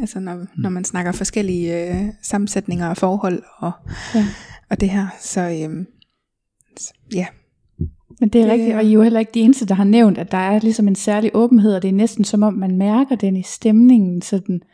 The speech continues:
Speaker 3: når man kommer ind,
Speaker 1: Ja.
Speaker 3: at her er det noget andet. Det der med lige at gå hen til nogen, man ikke kender, og starte en samtale, eller,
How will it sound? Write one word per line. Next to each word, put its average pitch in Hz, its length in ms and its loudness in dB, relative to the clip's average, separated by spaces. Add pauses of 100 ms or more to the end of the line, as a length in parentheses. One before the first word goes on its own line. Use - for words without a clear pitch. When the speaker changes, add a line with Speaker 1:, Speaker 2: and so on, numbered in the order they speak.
(480)
Speaker 3:
når 196 100 4
man 185 140 -2
kommer 185 280 0
ind, 240 180 2 (440)
Speaker 1:
Ja. 220 60 -2
Speaker 3:
at 190 60 0
her 254 240 0
er 208 40 2
det 196 140 0
noget 190 220 0
andet. 208 340 4 (380)
Det 240 100 2
der 240 60 6
med 220 140 6
lige 226 120 4
at 233 60 2
gå 208 80 0
hen 202 240 4
til - 160 -2
nogen, 196 160 2
man 202 120 4
ikke 202 160 0
kender, 220 380 2
og 208 80 0
starte 202 300 -2
en 208 60 2
samtale, 190 760 -2
eller, 170 220 -6